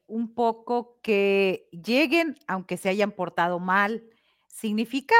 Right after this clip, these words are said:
un poco que llegar a Morena es purificar a todas las almas que hayan pecado o se hayan corrompido?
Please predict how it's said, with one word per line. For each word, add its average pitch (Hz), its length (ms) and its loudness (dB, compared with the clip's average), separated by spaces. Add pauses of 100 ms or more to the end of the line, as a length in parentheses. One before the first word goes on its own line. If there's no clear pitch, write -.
un 294 120 -2
poco 349 460 -2
que 190 500 2
llegar 220 300 4
a 339 60 4
Morena 269 600 0
es 247 320 -2
purificar 226 720 0
a 285 80 4
todas 233 300 -4
las 180 240 -4
almas 208 580 0 (320)
que 196 140 0
hayan 208 320 0
pecado 190 560 0
o 180 80 -6
se - 120 -8
hayan 190 300 -4
corrompido? 165 640 -12